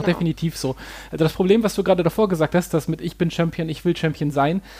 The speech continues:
Speaker 2: ja, ich glaub, ich, selbst zum Höhepunkt hatte das W-X-W-Roster nicht mehr als,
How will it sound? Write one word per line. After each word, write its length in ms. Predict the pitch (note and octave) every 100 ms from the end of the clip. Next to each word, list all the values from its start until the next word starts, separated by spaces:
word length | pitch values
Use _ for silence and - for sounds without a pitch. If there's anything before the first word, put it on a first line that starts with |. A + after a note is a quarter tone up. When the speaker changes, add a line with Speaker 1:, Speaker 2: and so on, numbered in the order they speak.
| - - - - - - - -
Speaker 2:
ja, 260 | F3 G#3
ich 100 | -
glaub, 200 | - F3+
ich, 80 | F#3+ -
selbst 560 | E3 F#3+ - - -
zum 220 | - E3+ C#3+
Höhepunkt 480 | C4 E3+ D#3 E3
hatte 140 | D#3+ F3
das 160 | D3
W-X-W-Roster 720 | D3 E3 - D#3+ E3+ F3 - E3+
nicht 160 | D#3+
mehr 160 | E3 F3
als, 320 | D#3+ -